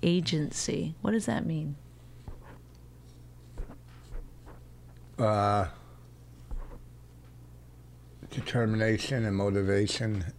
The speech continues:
Speaker 2: and self-worth.
Speaker 1: Uh, so, th-, th-, it's not bad. Not bad. Close. Yeah.
Speaker 2: Yeah.
Speaker 1: She's, she's, she's empowered by her own thoughts. She's
Speaker 2: Yes.
Speaker 1: doing things that she wants to be doing.
Speaker 2: Yeah.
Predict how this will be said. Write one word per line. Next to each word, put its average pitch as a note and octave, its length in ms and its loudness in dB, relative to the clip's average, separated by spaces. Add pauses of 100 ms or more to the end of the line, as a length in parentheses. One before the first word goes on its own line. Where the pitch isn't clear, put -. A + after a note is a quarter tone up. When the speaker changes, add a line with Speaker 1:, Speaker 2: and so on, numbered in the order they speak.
Speaker 2:
and G2 460 2 (1300)
self-worth. G#2 960 2 (1040)
Speaker 1:
Uh, F4 180 8
so, G4+ 260 6
th-, F#4+ 120 2
th-, B4+ 300 6
it's A#4+ 380 6
not A4 120 6
bad. G#3+ 340 8 (100)
Not A3 200 8
bad. F3 360 8
Close. D#3+ 500 6 (100)
Yeah. G3 300 8
Speaker 2:
Yeah. G#2 100 6 (480)
Speaker 1:
She's, G3+ 500 6
she's, F#3 480 6
she's F#3 240 6
empowered F#3 540 10
by E3 180 12
her D#3+ 180 8
own D#3 240 6
thoughts. C#3+ 400 6
She's D#3+ 140 6
Speaker 2:
Yes. A#2+ 120 8
Speaker 1:
doing E3+ 420 6
things E3 540 4
that - 160 4
she F#3 200 6
wants E3 340 4
to D#3 80 2
be D3+ 120 6
doing. C3 340 4
Speaker 2:
Yeah. F#3+ 180 2